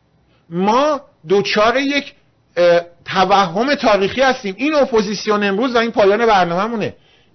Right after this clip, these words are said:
این اپوزیسیون امروزمونم دوچار یه توهم تاریخه که میان تو این تلویزیونا می‌گن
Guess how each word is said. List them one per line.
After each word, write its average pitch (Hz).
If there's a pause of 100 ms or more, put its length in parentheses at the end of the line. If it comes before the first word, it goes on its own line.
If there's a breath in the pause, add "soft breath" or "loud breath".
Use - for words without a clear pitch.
این 311 (120)
اپوزیسیون 220
امروزمونم 233 (200)
دوچار 202
یه 202
توهم 185
تاریخه 160 (220 loud breath)
که 254
میان 240
تو 202
این 226
تلویزیونا 208
می‌گن 196